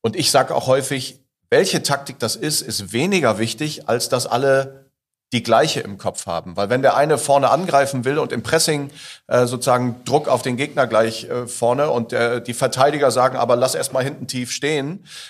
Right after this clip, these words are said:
ähm, dann hast du eben im Mittelfeld Riesenräume. Das ist, äh, aus Fußballsicht trivial, aber dann funktioniert's nicht. Und da gibt es im Detail natürlich extrem viele Beispiele, dass auch wir Fußballer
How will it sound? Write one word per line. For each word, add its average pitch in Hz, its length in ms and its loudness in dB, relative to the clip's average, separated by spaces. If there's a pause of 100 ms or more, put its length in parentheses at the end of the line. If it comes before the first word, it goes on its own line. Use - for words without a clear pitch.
ähm, 120 260 2
dann 123 220 2
hast 160 180 0
du 156 60 -2
eben 139 280 -2
im 123 120 0
Mittelfeld 135 500 0
Riesenräume. 131 560 2
Das 120 160 -2
ist, - 240 -4
äh, 67 320 -6 (220)
aus - 180 -4
Fußballsicht 151 680 -4
trivial, 127 640 4 (320)
aber 117 160 2
dann 127 140 4
funktioniert's 139 680 -2
nicht. 87 260 -10 (200)
Und 104 160 0
da 120 60 6
gibt - 260 -2
es 127 220 -4 (300)
im 117 140 -6
Detail 120 380 0
natürlich 120 520 -4
extrem 127 520 -4
viele 117 580 0 (380)
Beispiele, 107 920 0
dass - 320 -2
auch 113 460 4 (160)
wir 110 180 2
Fußballer 98 880 0